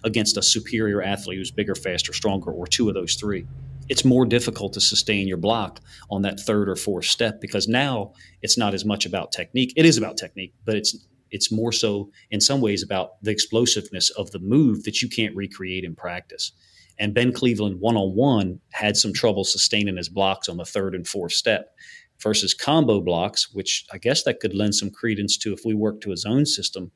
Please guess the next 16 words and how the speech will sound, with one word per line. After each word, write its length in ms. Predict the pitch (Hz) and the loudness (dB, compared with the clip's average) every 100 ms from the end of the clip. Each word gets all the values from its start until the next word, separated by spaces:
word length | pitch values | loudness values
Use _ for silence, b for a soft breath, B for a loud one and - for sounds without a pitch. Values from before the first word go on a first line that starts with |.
| B B B | B B B
he's 160 | 110 104 | -4 0
gonna 200 | 113 113 | 2 2
be 120 | 117 | 4
doing 400 | 123 - 120 - - | 4 4 2 -4 -8
more 180 | 98 92 | -6 -6
combo 400 | - 90 87 87 | -6 -8 -6 -6
blocking. 440 | 85 82 - - _ _ | -4 -4 -8 -20 _ _
So, 320 | - 101 90 - _ - | -8 -6 -6 -12 _ -14
you 140 | 92 | -14
know, 60 | 85 B B | -14 B B
be 120 | 143 151 | 4 6
that 120 | 127 | 8
as 140 | 107 | 4
it 100 | 98 | 2
may, 220 | 95 98 | 0 2
I, 100 | 104 | 2